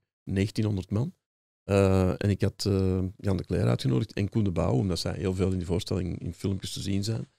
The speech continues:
En omdat ze toch heel belangrijk zijn geweest voor mijn carrière. En ene minuut voor ik moet opgaan, negentienhonderd man, dus ik was wel een beetje zenuwachtig, stuurt hem, eh, "Ja, Erik, als je mij dan straks, Koen, hè,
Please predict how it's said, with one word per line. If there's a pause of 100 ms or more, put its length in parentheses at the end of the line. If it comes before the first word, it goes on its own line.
(240)
En
omdat
ze
toch
heel
belangrijk
zijn
geweest
voor
mijn
carrière. (720)
En
ene
minuut
voor
ik
moet
opgaan, (180)
negentienhonderd
man,
dus
ik
was
wel
een
beetje
zenuwachtig, (200)
stuurt
hem,
eh, (340)
"Ja,
Erik,
als
je
mij
dan
straks,
Koen,
hè,